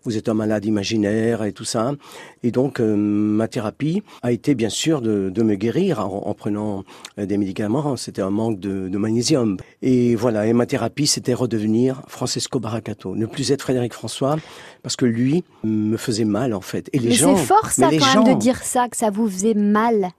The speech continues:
Speaker 1: Bah oui, les gens, euh, six mois après, alors que je, j'avais vendu des millions de disques, mais vous n'étiez pas chanteur, vous, dans le temps. Oh !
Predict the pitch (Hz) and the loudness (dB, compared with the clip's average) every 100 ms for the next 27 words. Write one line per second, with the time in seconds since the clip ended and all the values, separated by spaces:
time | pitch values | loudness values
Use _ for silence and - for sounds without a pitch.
0 | - 131 175 220 208 165 143 180 214 185 | 0 2 4 2 4 4 4 2 2 0
1 | - - - - 117 110 110 101 - - | -2 -14 -8 0 2 2 2 0 2 2
2 | 202 160 143 127 - 185 139 131 - 131 | 2 2 2 -2 0 2 2 0 -2 -2
3 | 117 107 120 110 113 110 101 113 120 123 | 0 0 -2 -2 -4 -4 -4 -2 0 2
4 | 127 127 123 165 196 - - - - 117 | 2 2 0 -2 -4 -4 -14 -8 0 0
5 | 113 123 120 147 151 - 165 247 247 175 | 4 2 2 -2 -2 -4 -2 -2 -2 -2
6 | 127 120 117 - 110 95 - - | -2 -2 -2 -4 -6 -6 -8 -4